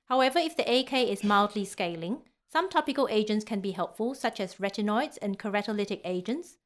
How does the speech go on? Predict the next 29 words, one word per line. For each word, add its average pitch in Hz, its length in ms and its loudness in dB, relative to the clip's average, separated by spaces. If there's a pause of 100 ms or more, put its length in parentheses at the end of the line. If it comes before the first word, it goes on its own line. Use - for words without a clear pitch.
(260)
such - 180 -6
as 196 140 0
salicylic 208 500 0
acid, 190 420 -4 (160)
or 214 100 -6
preparations 214 580 0
containing 202 480 0
glycolic 190 520 0
and 175 140 -8
lactic 175 320 -10
acids. - 480 -12 (880)
However, 254 320 4
if - 180 4
the 214 120 4
lesion 220 360 2
is 190 180 0
more 202 160 2
significant, 226 640 -4 (420)
if 254 240 -10
it 220 160 -6
is 196 140 -4
an 185 200 -2
individual 240 500 0
lesion, 180 440 -4
cryotherapy 202 760 -2
is - 140 -10
most 190 240 -4
commonly 180 320 -4
used. 170 520 -6